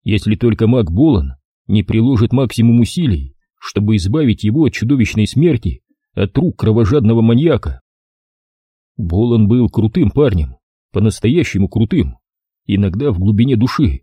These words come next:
он побаивался сам себя, и сейчас именно это обстоятельство могло сыграть решающую роль. Он мог понять все, что угодно,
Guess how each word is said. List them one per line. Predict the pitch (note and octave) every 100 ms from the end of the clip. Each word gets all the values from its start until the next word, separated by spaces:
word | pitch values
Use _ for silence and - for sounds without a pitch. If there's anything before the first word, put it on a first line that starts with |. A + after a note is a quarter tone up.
| _ _ _ -
он | G#2 G2+
побаивался | G2+ G2+ D3+ C3 G2+ - G2
сам | D#3 A#2
себя, | - B2 A#2+ C2+ - _ _ _ _ -
и | F#2+
сейчас | G2 - C#3+ -
именно | C3+ B2+ B2
это | C#3+ G#2+
обстоятельство | G#2 - G#2+ D#3 C#3 G#2 - F2 B1+ - _ _ -
могло | F#2+ F#2 B2+
сыграть | - G#2 A2+ A#2+ A#2+
решающую | A2 E3+ C#3 - A2+ B2
роль. | C#3+ D#2 - _ _ _ _ _ _ _ -
Он | G2+ F#2+
мог | A2+ G#2
понять | A2 A#2 -
все, | - C3
что | - A2+
угодно, | A2 G#2+ D3 F#2+ C#2